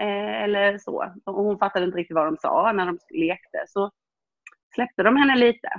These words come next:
Och det blev lite bryskt för henne.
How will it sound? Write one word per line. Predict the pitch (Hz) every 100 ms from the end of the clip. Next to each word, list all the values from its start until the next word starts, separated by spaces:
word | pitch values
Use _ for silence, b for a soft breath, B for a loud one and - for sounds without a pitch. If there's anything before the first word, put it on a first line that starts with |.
| - _ _
Och | -
det | 190
blev | 202 226 220
lite | 226 214 214 202
bryskt | 208 156 - - _ -
för | - - 180
henne. | - 185 214